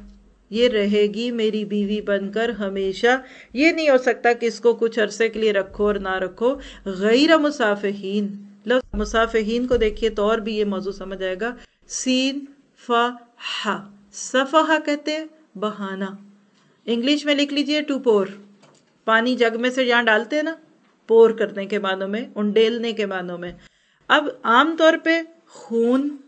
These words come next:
और मादा शहवत को बहाने की तरफ इशारा है। यहाँ इशारा है इस बात में कि शादी का मकसद सिर्फ sexual desire का पूरा करना नहीं है, कि सिर्फ ख्वाहिश पूरी करने के लिए इसको रख लें।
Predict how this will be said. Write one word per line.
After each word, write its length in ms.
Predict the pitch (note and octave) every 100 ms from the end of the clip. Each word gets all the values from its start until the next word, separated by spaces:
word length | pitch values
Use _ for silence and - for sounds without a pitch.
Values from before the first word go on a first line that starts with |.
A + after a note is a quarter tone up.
| _ _ _ G#3+
और 140 | A3
मादा 440 | G#3 F#3+ F#3+ A3
शहवत 600 | A3+ - A3 G#3 A#3 B3+ B3+
को 80 | A3
बहाने 400 | G#3 G3+ G3 G3
की 100 | G#3
तरफ 260 | F#3+ F#3
इशारा 360 | F#3+ F#3 E3+ E3+
है। 280 | E3 _ _ _ _ _ _ _ -
यहाँ 580 | G#3 G#3+ A#3+ B3 B3+ -
इशारा 540 | G#3 G#3 G#3+ G#3 A3+ C4
है 200 | B3 A3
इस 180 | G#3+ G3+
बात 280 | G3 F#3+ G3
में 320 | G3+ A3 A3+ - _ _
कि 180 | B3+ C4+
शादी 760 | C4 - A#3 G#3+ G#3+ G3+ A#3+ C4+
का 180 | C4+ A#3+
मकसद 540 | A3 G#3+ - A3+ A3+
सिर्फ 320 | A3 A3 A#3
sexual 880 | A3+ - G3+ G3+ G3+ - A#3 A3+ A3+
desire 600 | G3+ G3+ G3 F#3+ F#3+ G#3
का 140 | G#3+ G#3
पूरा 260 | G3+ F#3+
करना 360 | G3 F#3+ F3+ F#3
नहीं 240 | F#3+ F#3 F3
है, 160 | F3 _ _ _ _ _ _ _ -
कि 100 | A#3
सिर्फ 420 | - B3 B3+ C4
ख्वाहिश 340 | A3 G#3 A3+ -
पूरी 240 | A3+ A3+
करने 400 | G#3 G#3 F#3+ A3
के 160 | A3+ A#3+
लिए 140 | A#3+
इसको 240 | A#3 G#3 A3+
रख 240 | G3+ G3+
लें। 200 | G#3+